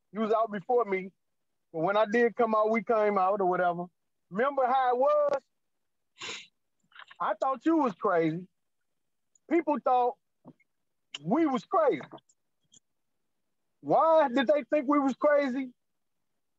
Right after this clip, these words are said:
Because we didn't believe a man came back from the dead. We didn't believe a man walked on water. We didn't believe a man fed over ten thousand people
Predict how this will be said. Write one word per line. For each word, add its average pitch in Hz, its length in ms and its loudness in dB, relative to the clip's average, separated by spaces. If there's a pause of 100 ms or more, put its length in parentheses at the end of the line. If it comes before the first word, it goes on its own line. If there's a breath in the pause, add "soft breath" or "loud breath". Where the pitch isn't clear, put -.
(140)
Because 254 360 0
we 311 180 4
didn't 294 280 0
believe 285 360 2
a 226 60 -2
man 254 340 2
came 262 300 0
back 233 240 0
from 254 180 -4
the 254 60 -4
dead. 160 500 4 (840)
We 226 120 0
didn't 254 200 2
believe 247 300 0
a 220 60 -2
man 247 340 0
walked 254 320 -2
on 285 260 0
water. 202 500 0 (840)
We 226 120 -2
didn't 254 240 0
believe 254 300 -2
a 226 80 -2
man 269 340 -2 (120)
fed 247 420 2 (1300)
over 240 220 -2
ten 311 300 -4
thousand 277 460 -2
people 214 460 -4